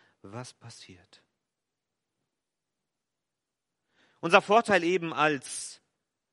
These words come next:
Menschen, die wir hier sitzen, in unserer Überzeugung, auch als Freikirchler und als evangelisch, ist es, dass wir keine heiligen Personen brauchen, die uns Gottes Wort erklären, die uns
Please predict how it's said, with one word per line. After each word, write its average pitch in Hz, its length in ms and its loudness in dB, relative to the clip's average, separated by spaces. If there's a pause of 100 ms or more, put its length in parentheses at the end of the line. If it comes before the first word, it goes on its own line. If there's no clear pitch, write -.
(360)
Menschen, 180 480 -2
die 165 160 -6
wir 170 180 4
hier 175 480 4
sitzen, 175 640 -4 (600)
in 156 140 -6
unserer 165 280 2
Überzeugung, 185 800 2 (120)
auch 151 200 0
als 151 200 -2
Freikirchler 185 720 0
und 165 120 -4
als 135 140 0
evangelisch, 143 800 -2
ist 165 240 -6
es, 180 240 -6 (240)
dass 139 240 -2
wir 151 120 0
keine 190 580 4
heiligen 185 440 2
Personen 170 580 -4
brauchen, 160 440 -2
die 165 160 -10
uns 160 280 -12
Gottes 135 480 -8
Wort 151 240 -8
erklären, 120 800 -12 (1080)
die 156 120 2
uns - 360 -2